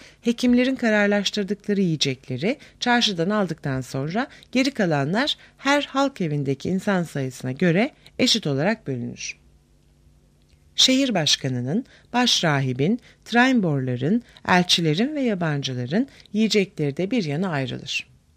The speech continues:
Gerçi Ütopya'ya pek az sayıda yabancı gelir ama onlara ayrılan dayalı döşeli evler vardır yine de.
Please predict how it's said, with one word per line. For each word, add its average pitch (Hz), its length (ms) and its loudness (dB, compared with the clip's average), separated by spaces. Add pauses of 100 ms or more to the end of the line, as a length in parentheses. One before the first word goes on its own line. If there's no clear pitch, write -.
(200)
Gerçi 311 540 0 (400)
Ütopya'ya 285 520 0
pek 294 240 -4
az 170 140 2
sayıda 139 320 -2
yabancı 127 500 -2
gelir 131 280 -4
ama 226 320 0 (260)
onlara 247 400 4
ayrılan 143 580 2
dayalı 202 380 2
döşeli 139 340 -2
evler 139 420 0
vardır 123 460 -4
yine 127 240 -2
de. - 140 -12